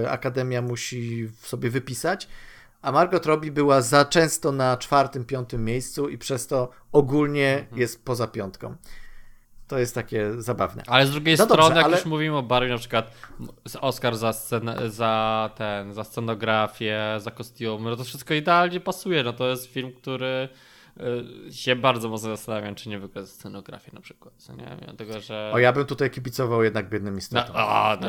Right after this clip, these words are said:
Speaker 2: znaczy, znaczy
Speaker 1: kategorii.
Speaker 2: nie, no, kurczę, powiedzmy sobie szczerze, no, że Biedne Istoty powinny wygrać, tak? Ale nie wiem, czy Barbie nie wygra, bo jednak było to
Speaker 1: Słuchajcie.
Speaker 2: fajne, to s-, ale to, a, to jeszcze, wiesz, jeszcze
Speaker 1: To może zaczynając, ja, <laughs> zaczynając, znaczy,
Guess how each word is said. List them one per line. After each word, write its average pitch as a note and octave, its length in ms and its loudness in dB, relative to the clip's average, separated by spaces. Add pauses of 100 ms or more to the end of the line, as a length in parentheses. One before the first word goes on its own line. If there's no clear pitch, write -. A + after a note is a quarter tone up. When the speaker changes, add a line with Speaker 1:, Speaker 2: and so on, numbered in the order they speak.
Speaker 2:
znaczy, - 140 -12
znaczy A2 180 -6
Speaker 1:
kategorii. G#2+ 140 -6
Speaker 2:
nie, C3+ 220 8
no, G#2 140 -4 (480)
kurczę, G2 300 -16 (520)
powiedzmy A2 240 -8
sobie A2 180 -8
szczerze, A#2 180 -10
no, G#2+ 100 -8
że A2 120 -6
Biedne A2 240 -4
Istoty A2+ 420 -6
powinny B2 420 -8
wygrać, G#2 420 -4
tak? A2+ 200 -8 (400)
Ale A2+ 520 -2 (140)
nie A#2+ 180 0
wiem, G2+ 180 -6
czy G#2+ 120 -16
Barbie G2+ 360 -12
nie G#2 140 -14
wygra, G#2 380 -14
bo A2 180 -8
jednak A2 460 -4 (140)
było A#2 240 -2
to - 60 -8
Speaker 1:
Słuchajcie. A#3+ 340 4
Speaker 2:
fajne, E3+ 120 2
to - 60 -18
s-, - 240 -18 (420)
ale E3 260 2
to, D3 360 8
a, D3 180 6
to C#3 120 -4
jeszcze, B2 440 -6
wiesz, A2 440 -12
jeszcze B2 260 -16
Speaker 1:
To - 40 2
może F3+ 200 2
zaczynając, E3 600 2 (140)
ja, F3 420 4
<laughs> - 60 -2
zaczynając, B2 400 0
znaczy, B2 200 -6